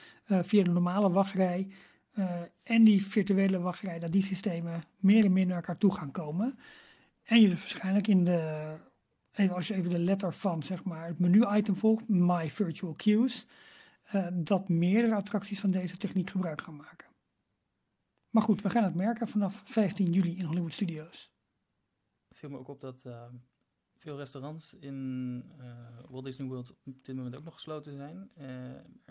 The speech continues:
Speaker 2: maar dat ze voornamelijk de, ehm, mobile ordering, eh, eh, open hadden. Dus je
Speaker 1: Ja.
Speaker 2: moest, eh, of tenminste, dat, dat gingen ze adviseren. Dus je kan dan via de, de, de app,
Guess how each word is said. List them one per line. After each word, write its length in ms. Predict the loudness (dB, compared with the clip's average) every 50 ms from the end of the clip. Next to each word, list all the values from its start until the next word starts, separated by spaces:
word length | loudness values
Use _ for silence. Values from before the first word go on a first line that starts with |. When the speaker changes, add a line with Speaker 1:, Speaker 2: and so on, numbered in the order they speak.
| -14 -12
Speaker 2:
maar 180 | -10 -10 -8
dat 160 | -8 -10 -12 -12
ze 260 | -16 -16 -14 -14 -14 -16
voornamelijk 720 | -14 -10 -8 -6 -6 -6 -8 -10 -12 -14 -14 -16 -14 -12
de, 380 | -12 -10 -10 -10 -10 -10 -10 -12 -14 -18 _ _ _ _ _ _ _
ehm, 580 | _ -20 -18 -18 -18 -18 -18 -18 -18 -18 -16 -16 -16 -18 _ _ _ _ _ _ _ _ -10
mobile 280 | -8 -8 -6 -8 -8
ordering, 500 | -8 -8 -10 -8 -8 -10 -10 -10 -12 -16 _ _ _ _ _ _ _ _ _ _ _ _ _ _ _ _ _ _ _ _ _ -20
eh, 360 | -18 -16 -16 -16 -18 -20 -20 -20 -20 -20 -20 _ _ -18
eh, 100 | -16 -16 -16 -16 -18 _
open 260 | -12 -12 -10 -10 -10
hadden. 280 | -12 -12 -12 -14 -16 -20 _ _
Dus 200 | _ -18 -16 -8
je 60 | -2 0
Speaker 1:
Ja. 100 | 0 0
Speaker 2:
moest, 280 | -2 -6 -16 _ _ -20 -20 -20 _ _ _ _ _ _ _ _ _ _ _ _ _ _
eh, 840 | -14 -12 -10 -10 -10 -10 -10 -10 -10 -12 -12 -12 -14 -14 -16 -16 -16
of 100 | -18 -16
tenminste, 280 | -12 -12 -12 -10 -10 -12
dat, 140 | -12 -10 -10
dat 240 | -12 -12 -12 -12
gingen 240 | -12 -8 -8 -8 -8
ze 240 | -8 -8 -10 -10 -8
adviseren. 600 | -10 -10 -10 -10 -12 -10 -8 -8 -10 -10 -12 -16
Dus 140 | -18 -20 -20
je 80 | -20
kan 120 | -18 -14 -14
dan 140 | -14 -12 -12
via 140 | -14 -14
de, 340 | -14 -12 -14 -16 -16 -18 -18 -16
de, 180 | -16 -16 -14
de 160 | -12 -10 -10
app, 220 | -10 -10 -12 _